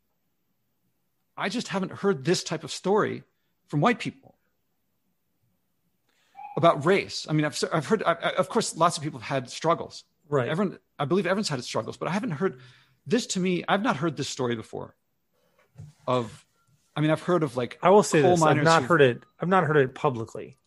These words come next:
Speaker 2: I have, and, and you alluded to this at the beginning, I have heard pieces of this privately, and people afraid maybe to explore, delve in, and discover what's real and what isn't.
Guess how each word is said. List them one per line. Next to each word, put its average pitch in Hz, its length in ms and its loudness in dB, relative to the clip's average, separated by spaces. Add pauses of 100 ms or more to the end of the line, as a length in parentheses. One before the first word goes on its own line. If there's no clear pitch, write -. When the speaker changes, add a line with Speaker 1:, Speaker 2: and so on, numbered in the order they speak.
(560)
Speaker 2:
I 147 140 4
have, 139 420 2
and, 135 200 -2
and 131 160 -2
you 147 140 2
alluded 127 380 4
to 127 120 0
this 117 240 2
at 113 80 -2
the 101 60 -10
beginning, 117 400 -2
I 120 100 -8
have 127 460 -2
heard 123 480 -2 (720)
pieces 143 500 -2
of 123 420 -6
this 120 360 -6 (1160)
privately, 131 640 0
and 117 140 -8
people 143 320 -6
afraid 139 640 -4
maybe 120 300 -6
to 123 480 -4 (340)
explore, - 600 -2
delve 123 360 0
in, 127 180 0
and 113 180 -8
discover 131 680 0
what's 127 400 -2
real 127 400 0
and 113 140 -6
what 113 160 -4
isn't. 147 300 0